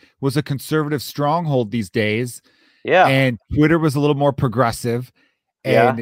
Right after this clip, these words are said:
Speaker 1: Instagram is like, it's just pictures. I don't know people who
Speaker 2: It's,
Speaker 1: go on
Speaker 2: it's
Speaker 1: Instagram and get in arguments.
Speaker 2: Yeah, right. It's hard. It's possible, but it's hard.
Speaker 1: Very difficult.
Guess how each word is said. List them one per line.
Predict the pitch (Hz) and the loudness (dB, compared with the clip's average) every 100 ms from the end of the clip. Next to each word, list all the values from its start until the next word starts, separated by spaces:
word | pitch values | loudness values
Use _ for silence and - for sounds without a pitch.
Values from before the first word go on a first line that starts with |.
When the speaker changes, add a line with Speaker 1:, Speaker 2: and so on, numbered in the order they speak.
| - | -8
Speaker 1:
Instagram | 151 123 139 120 135 127 | -8 -6 -6 -2 -2 -4
is | 104 | -4
like, | 117 107 | -4 -4
it's | 123 - | -8 -8
just | 120 - | -8 0
pictures. | 131 - 95 87 | -2 -2 -10 -6
I | 117 | -2
don't | 139 | 0
know | 139 | 0
people | 120 110 | -2 0
who | 117 | 0
Speaker 2:
It's, | 110 | 0
Speaker 1:
go | 120 | 0
on | 110 | 0
Speaker 2:
it's | 110 | -2
Speaker 1:
Instagram | 117 110 | 0 -2
and | 101 | -2
get | |
in | 104 | -6
arguments. | 98 101 95 90 87 - _ _ _ | -4 -6 -6 -12 -16 -20 _ _ _
Speaker 2:
Yeah, | - 180 143 | 0 4 6
right. | 107 131 113 | 6 4 4
It's | 143 143 | 0 0
hard. | 190 208 123 95 - | 4 4 4 0 -2
It's | 175 - | -2 2
possible, | 294 330 214 151 107 | 4 4 2 -2 -2
but | 127 | -2
it's | 127 | -6
hard. | - 120 92 87 _ _ _ 117 | 0 0 -2 -8 _ _ _ -4
Speaker 1:
Very | 127 120 113 | 0 0 0
difficult. | 98 104 98 98 | -6 -10 -12 -14